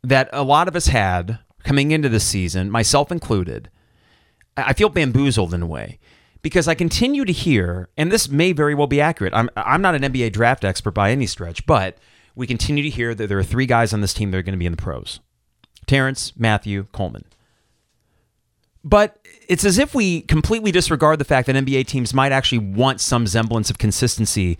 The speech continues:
from someone they would actually draft. This idea that, well, they have the measurables, so therefore Terrence is certainly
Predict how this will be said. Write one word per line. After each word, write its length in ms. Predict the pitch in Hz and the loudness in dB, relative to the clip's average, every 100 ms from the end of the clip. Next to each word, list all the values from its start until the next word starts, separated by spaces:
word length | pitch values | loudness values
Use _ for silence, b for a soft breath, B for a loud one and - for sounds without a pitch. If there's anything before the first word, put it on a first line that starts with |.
| B | B
from 160 | - 123 | -2 0
someone 360 | - 131 135 117 | 2 2 2 0
they 100 | 110 | 2
would 100 | 104 | 2
actually 380 | 101 - 92 | 0 -2 -6
draft. 420 | 85 85 - - - b b b b b | -4 -6 -8 -12 -14 b b b b b
This 160 | 156 160 | 0 2
idea 420 | 151 131 165 160 | 0 0 0 2
that, 160 | 127 135 | 2 2
well, 180 | 147 143 | 2 4
they 80 | |
have 220 | 143 170 135 | 2 2 0
the 40 | |
measurables, 640 | 123 135 127 120 98 98 | 0 2 2 0 2 0
so 180 | - 120 | 0 -2
therefore 480 | 107 135 131 123 113 | 0 -2 0 -2 -2
Terrence 320 | 165 151 107 | 0 0 -2
is 100 | 110 | -2
certainly 760 | - - - 170 127 104 92 | -2 -2 0 0 2 0 0